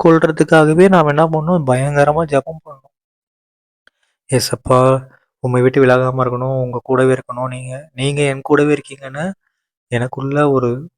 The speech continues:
நம்பிக்கை வரணும்னு" சொல்லி நம்ம வேண்டணும். ஏன்னா, பல கஷ்டங்களால நம்ம நம்பிக்கை இழக்கிறோம். ஓகேங்களா? So, நாம ஏசப்பா கூடவே இருக்கணும்னு நாம வேண்டிக்குவோம்.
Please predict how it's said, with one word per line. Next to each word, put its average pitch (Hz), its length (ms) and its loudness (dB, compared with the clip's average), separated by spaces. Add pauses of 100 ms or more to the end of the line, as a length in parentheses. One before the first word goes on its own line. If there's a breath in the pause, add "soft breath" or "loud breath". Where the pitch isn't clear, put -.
(420)
நம்பிக்கை 131 480 0
வரணும்னு" 127 320 0
சொல்லி 143 220 -10
நம்ம 131 160 -2
வேண்டணும். 123 260 0
ஏன்னா, 135 240 -2 (400)
பல 123 400 2
கஷ்டங்களால 147 500 2
நம்ம 147 160 0
நம்பிக்கை 127 400 -2
இழக்கிறோம். 127 420 -4 (640)
ஓகேங்களா? 120 200 -4
So, 170 200 -2
நாம 127 220 -2
ஏசப்பா 123 480 0
கூடவே 123 380 0
இருக்கணும்னு 123 300 -6
நாம 127 240 -6
வேண்டிக்குவோம். 110 600 -4